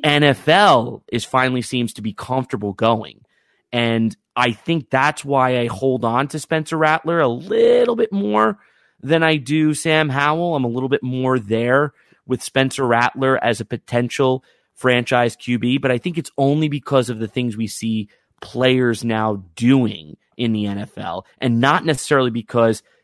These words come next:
he is an all systems, all world quarterback. Make no mistake about it.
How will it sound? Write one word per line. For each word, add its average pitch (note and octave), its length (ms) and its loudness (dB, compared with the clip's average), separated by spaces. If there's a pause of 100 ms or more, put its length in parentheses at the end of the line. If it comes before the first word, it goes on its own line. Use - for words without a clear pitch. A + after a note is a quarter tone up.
he B2+ 300 0
is A2+ 140 2
an A#2 220 0
all B2+ 260 2
systems, A#2+ 540 -4
all A2+ 300 2
world G#2+ 240 0
quarterback. G#2 420 -2 (100)
Make D3+ 160 2
no F#3 140 4
mistake D#3 340 0
about A2 280 0
it. F2+ 100 -12